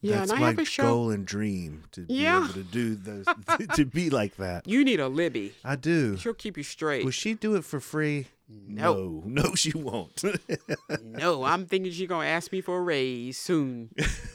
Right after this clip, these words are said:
Speaker 2: <laughs>
Speaker 1: Don't do it, Libby. Don't do it.
Speaker 2: Don't do it, Libby. Come on. <laughs>
Speaker 1: Yeah, I have a show coming up in, uh, at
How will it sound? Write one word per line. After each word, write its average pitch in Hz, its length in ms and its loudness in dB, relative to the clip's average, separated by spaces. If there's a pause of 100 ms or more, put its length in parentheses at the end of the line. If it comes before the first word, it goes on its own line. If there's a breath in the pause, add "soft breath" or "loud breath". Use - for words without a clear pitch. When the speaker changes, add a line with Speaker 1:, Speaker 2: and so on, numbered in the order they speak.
(120)
Speaker 2:
<laughs> 127 580 -8
Speaker 1:
Don't 277 200 4
do 349 160 6
it, 262 100 2
Libby. 294 280 6
Don't 269 220 4
do 330 220 6
it. 247 140 4
Speaker 2:
Don't 139 180 -2
do 151 120 0
it, 131 100 -2
Libby. 113 300 -4 (160)
Come 147 220 -2
on. - 220 0
<laughs> - 1120 -4 (500 loud breath)
Speaker 1:
Yeah, 262 240 2
I 226 100 0
have 302 100 4
a 302 60 4
show 262 220 0
coming 247 360 0
up 226 240 -2
in, 214 280 -2
uh, 196 420 -2
at 185 200 -6